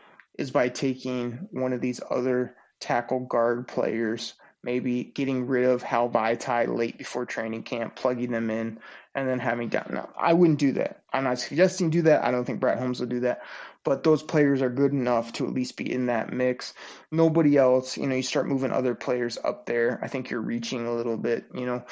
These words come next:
to some degree. So that's kinda my first tier of, like, whoever the Lions pick at one, two, you know, five, seven, nine, you know, those are the kind of bucket of players I think you're gonna get one of those guys, and I'd be happy with any of those players.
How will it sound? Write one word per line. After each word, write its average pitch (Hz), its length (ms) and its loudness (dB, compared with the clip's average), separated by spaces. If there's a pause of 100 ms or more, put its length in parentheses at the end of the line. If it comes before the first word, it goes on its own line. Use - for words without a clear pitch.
(180)
to - 80 -12
some 143 220 0
degree. 131 320 0
So 131 220 -2
that's 190 200 2
kinda 175 200 2
my 139 160 2
first 143 480 -2
tier 135 400 2 (100)
of, 120 140 -6
like, - 360 -4 (580)
whoever 190 200 2
the 180 160 4 (120)
Lions 147 320 2
pick - 360 -2
at - 280 -6
one, 135 340 0
two, 135 520 -2 (460)
you 131 100 -10
know, 107 180 -6 (240)
five, 127 480 0
seven, 123 540 -2
nine, 120 380 -2
you 139 100 -4
know, 131 180 -4 (840)
those 156 280 4
are 156 40 4
the 151 40 6
kind 143 220 0
of 131 80 -2
bucket 135 260 0
of 127 80 0
players 123 380 2
I 117 80 2
think 123 200 -6
you're 120 100 -2
gonna 120 100 -2
get - 280 -4
one 127 180 -2
of 117 100 -4
those 113 220 -4
guys, - 360 -4
and - 100 -4
I'd 120 120 0
be 110 80 -4
happy 123 400 -4
with 123 200 -6
any 127 260 -4
of 117 140 -4
those 120 240 -6
players. - 420 -6